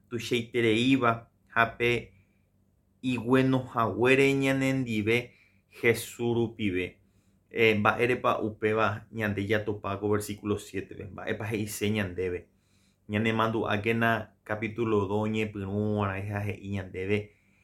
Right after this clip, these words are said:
Ñande ñamano jagüe, ñande angai pakuera pe. Ñande angai pary epype.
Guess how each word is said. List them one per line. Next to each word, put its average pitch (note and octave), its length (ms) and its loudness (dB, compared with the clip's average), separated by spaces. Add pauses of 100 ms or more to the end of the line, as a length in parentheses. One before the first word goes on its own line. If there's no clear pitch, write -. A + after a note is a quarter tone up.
(180)
Ñande G#2+ 520 4
ñamano A2+ 640 2
jagüe, A2 840 -2 (280)
ñande A2 560 -2
angai A2 580 -6
pakuera G#2 680 0
pe. G#2 140 -18 (480)
Ñande G#2 400 -2
angai G#2+ 500 -2
pary A2 380 2
epype. A2 640 -2